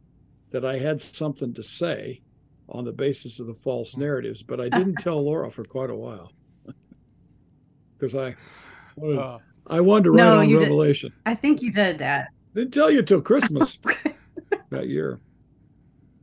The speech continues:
Speaker 1: Yeah.
Speaker 3: Yeah, that's true. That's true.
Speaker 2: Mm, mm-hmm. Yeah, and we, we actually ended up talking about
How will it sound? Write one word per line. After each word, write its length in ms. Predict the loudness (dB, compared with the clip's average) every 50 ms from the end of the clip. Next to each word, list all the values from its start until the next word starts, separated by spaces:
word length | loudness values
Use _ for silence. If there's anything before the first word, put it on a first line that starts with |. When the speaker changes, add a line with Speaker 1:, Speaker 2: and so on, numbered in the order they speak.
| _ _ _ _ _ _ _ _ _ _ _ -20 -20 -20 -20 -18 -18
Speaker 1:
Yeah. 100 | -18 -12 -4
Speaker 3:
Yeah, 240 | 0 2 4 4 4
that's 280 | 4 2 0 0 -4 -10
true. 240 | -10 -8 -8 -8 -12 -14 -18 _ _ _ _ _ _
That's 260 | -10 -10 -10 -12 -18
true. 240 | -16 -16 -14 -14 -16 -16 _
Speaker 2:
Mm, 200 | -18 -18 -18 -20 _ _ _ _
mm-hmm. 260 | -20 -20 -20 -20 -20 -20 _ _ _ _ _ -20 _ _ _ _ _ _ _ _ _
Yeah, 160 | -6 -4 -4 -4 -4
and 140 | -6 -6 -4
we, 80 | -6
we 160 | -4 -2 -2
actually 280 | -2 -2 0 -2 0 0
ended 160 | 0 0 0
up 100 | -4 0
talking 300 | 2 2 2 2 2 -2
about 300 | -2 -2 -2 -2 -4 -8